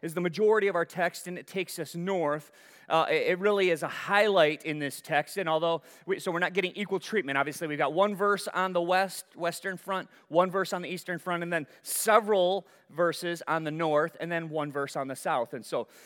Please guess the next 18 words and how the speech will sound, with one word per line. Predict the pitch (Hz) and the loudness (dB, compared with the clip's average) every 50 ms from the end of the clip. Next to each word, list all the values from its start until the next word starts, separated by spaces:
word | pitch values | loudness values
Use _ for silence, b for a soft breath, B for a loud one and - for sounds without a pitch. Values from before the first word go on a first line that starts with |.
| B B B 180 160 | B B B -12 -6
north | 190 226 233 254 269 233 208 196 - | -2 2 4 4 6 4 4 2 0
of | 202 185 | -2 0
Israel | 202 190 165 208 208 214 | 0 -2 0 0 0 0
was | 202 196 196 | 0 0 0
obviously | 175 185 208 226 202 226 240 240 | 0 0 0 -2 -4 -2 -2 -2
a | 214 | -2
big | 190 - 175 170 175 160 | -2 -4 -4 -4 -6 -6
point | - - - 240 254 220 - - | -10 -6 -4 -2 -2 -4 -6 -8
to | - 170 | -8 -6
the | 160 156 | -6 -6
person | - 165 156 147 - 170 | -6 -6 -8 -6 -6 -10
that's | 175 160 - | -10 -10 -10
recording | 190 190 - - 226 220 214 190 185 | -12 -14 -10 -4 -4 -2 -2 -2 -4
this, | 147 113 110 - | -6 -8 -8 -10
and | 151 165 | -10 -8
that's | 175 175 - | -8 -10 -10
because | - 208 185 - 185 160 156 147 | -12 -12 -8 -2 -2 -2 -2 -2
of | - 165 147 | -6 -8 -8